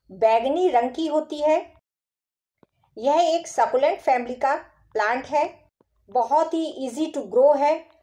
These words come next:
और बहुत ही आसानी से ये लग जाता है। पर्पल हार्ट प्लांट इसका नाम इसलिए पड़ा है क्योंकि इसकी लीव्स है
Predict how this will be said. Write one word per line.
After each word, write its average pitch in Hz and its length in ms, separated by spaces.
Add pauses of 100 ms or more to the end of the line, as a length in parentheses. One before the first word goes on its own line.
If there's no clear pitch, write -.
(160)
और 269 340
बहुत 381 380
ही 320 120
आसानी 220 420
से 220 160
ये 254 260 (260)
लग 190 200
जाता 156 340
है। 147 140 (520)
पर्पल 339 420
हार्ट 294 260 (240)
प्लांट 254 420 (360)
इसका 262 320
नाम 247 360
इसलिए 262 320
पड़ा 277 280
है 254 200 (360)
क्योंकि 302 340
इसकी 294 280
लीव्स 269 380
है 311 160